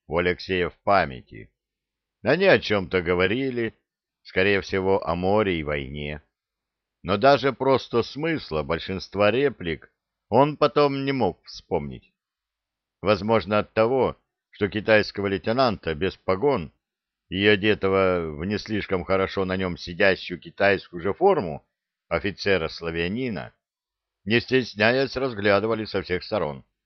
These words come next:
Человек двадцать. Этого можно было ожидать. И в другой обстановке любой нормальный человек чувствовал бы себя неуютно,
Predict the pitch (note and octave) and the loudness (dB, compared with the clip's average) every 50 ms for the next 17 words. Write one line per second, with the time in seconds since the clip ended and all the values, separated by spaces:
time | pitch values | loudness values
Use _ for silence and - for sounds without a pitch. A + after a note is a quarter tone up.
0 | _ _ _ _ - - B2+ C3 D#3 F3+ D#3 C#3 C#3 B2 E2+ - - - - C3+ | _ _ _ _ -8 -4 -2 -2 -2 -2 -4 -2 0 0 0 0 -2 -4 -6 -6
1 | G2+ - - _ _ _ _ _ _ _ _ _ _ _ _ _ _ _ _ _ | -6 -8 -14 _ _ _ _ _ _ _ _ _ _ _ _ _ _ _ _ _
2 | _ _ _ _ _ _ _ _ _ - F#2+ A#2 A#2 - A#2+ A#2 A#2 A#2+ A#2 A#2+ | _ _ _ _ _ _ _ _ _ 2 4 4 4 4 2 0 2 2 2 2
3 | B2+ B2+ B2 G#2+ F2 E2 F2 D#2 C#2+ D#2 D2+ D2 D2 C#2 - D#2 D#2 C#2+ E2+ D#2+ | 2 2 2 2 0 -4 -6 -6 -4 -4 -4 -4 -4 -6 -8 -10 -6 -4 -4 -2
4 | C#2+ B1 - _ - _ _ _ _ _ _ _ _ _ _ _ - G2 A2+ B2 | -4 -4 -8 _ -20 _ _ _ _ _ _ _ _ _ _ _ -4 -4 -2 -2
5 | D#3+ F3 E3 E3 F3+ E3+ E3 D3 B2 - - - - G#2+ A2 A#2+ C3 C3+ C3+ B2+ | -2 -2 0 2 2 4 4 4 2 0 -8 -4 0 0 0 2 2 0 0 0
6 | A#2 - - - G2+ F#2 F2 F2+ G2+ G#2 A#2+ A#2+ A#2 G#2 G2+ F#2+ G2 G2+ G#2+ G#2+ | -2 -4 -6 -4 -4 -2 -2 -2 -2 2 2 2 2 2 0 0 0 0 0 0
7 | G#2 F#2 F2+ F2+ - - F2+ F#2 G2 A2 B2 B2+ A2+ - - - _ _ _ _ | -2 -2 -6 -6 -6 -4 -2 -2 -2 -2 -2 -4 -4 -4 -6 -12 _ _ _ _
8 | _ _ _ _ _ _ _ - - F3 F3+ F3 - - - D3 C#3+ C#3 C#3 C3+ | _ _ _ _ _ _ _ -4 0 2 2 2 0 -2 0 0 2 2 2 0
9 | B2 B2 C3 A#2 - B2+ A#2+ A#2+ A#2+ A#2 A2+ A2 A2+ A#2 A#2+ A#2+ A2 F2+ E2+ D#2+ | 0 -2 -4 -4 -4 -4 -2 0 2 2 2 0 0 0 0 -2 -2 -2 -4 -6
10 | D2 C2 _ - A#1+ A#1+ B1 A#1+ | -8 -10 _ -18 -18 -16 -16 -16